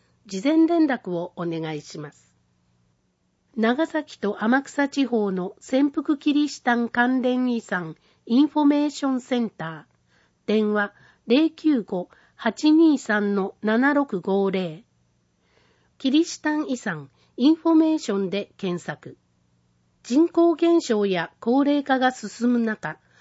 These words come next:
教会堂の修復費用の負担が大きな課題となっています。大切な遺産を継承するため、皆さんのご協力とご支援をお願いします。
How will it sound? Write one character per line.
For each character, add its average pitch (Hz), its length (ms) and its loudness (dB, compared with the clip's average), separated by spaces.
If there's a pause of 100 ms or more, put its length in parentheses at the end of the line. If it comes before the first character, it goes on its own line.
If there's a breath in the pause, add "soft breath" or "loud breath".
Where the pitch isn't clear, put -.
(240 soft breath)
教 302 200 2
会 330 300 2
堂 294 240 2
の 277 180 2
修 311 280 -2
復 - 220 -4
費 311 200 0
用 311 180 2
の 190 120 -4
負 - 100 -18
担 196 320 -2
が 190 180 -6 (340 soft breath)
大 302 200 2
き 262 140 -2
な 220 100 0
課 - 160 -8
題 233 240 -2
と 247 120 0
な 233 120 2
っ 233 80 -8
て - 140 -12
い 156 100 -10
ま 143 140 -14
す。 - 240 -20 (760)
大 311 220 0
切 311 320 -2
な 311 140 4
遺 254 120 2
産 269 360 2
を 254 80 0
継 240 260 0
承 254 200 0
す 240 200 -6
る 226 120 -2
た 214 160 -6
め、 202 220 -4 (320)
皆 247 240 2
さ 285 180 0
ん 233 120 0
の 196 100 -2
ご 185 160 -4
協 277 320 2
力 285 240 -2
と 247 240 2
ご 220 140 -2
支 - 200 -4
援 285 220 2
を 185 180 -2
お 175 80 -8
願 170 320 -4
い 160 60 -10
し - 160 -16
ま 156 140 -12
す。 - 200 -20